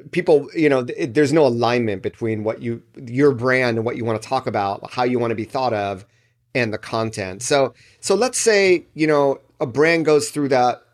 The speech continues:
process, or an artist, musician, and they come up with some ideas and they start creating this short form video content and they start sort of posting it. You know, what would be your advice for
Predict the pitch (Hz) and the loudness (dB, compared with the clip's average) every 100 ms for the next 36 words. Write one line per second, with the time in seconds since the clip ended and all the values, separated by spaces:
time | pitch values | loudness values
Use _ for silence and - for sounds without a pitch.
0 | _ _ 123 117 - 117 110 113 110 110 | _ _ -4 -2 -2 -2 -2 -4 -2 0
1 | 113 110 107 - 107 113 113 110 107 117 | 0 0 -2 -8 -4 -4 -2 -4 -4 -6
2 | 151 135 123 123 107 _ _ _ _ _ | -4 -2 0 -2 -6 _ _ _ _ _
3 | 135 160 180 214 196 - 165 147 127 131 | 0 0 2 -2 0 -2 -2 0 4 4
4 | 117 117 113 - 131 123 - 135 123 117 | 4 0 -2 -2 -2 -2 -2 2 2 2
5 | 110 101 - 110 - - - 123 117 120 | -2 -6 -6 -6 -4 -10 -4 -2 -2 -2
6 | 110 104 - 113 110 101 104 101 - 123 | -4 -4 -8 -4 -4 -4 -10 -14 -10 -4
7 | 123 - 131 - - 131 - 113 113 117 | -2 0 -2 -2 -4 -4 -2 -6 -4 -8
8 | 101 104 _ _ _ _ _ - 143 156 | -10 -12 _ _ _ _ _ 0 2 2
9 | 233 269 214 185 139 120 120 113 - - | -2 -4 -2 0 2 2 2 0 -2 -8
10 | - - _ - 139 123 113 110 110 101 | -12 -18 _ -8 0 2 2 2 0 -4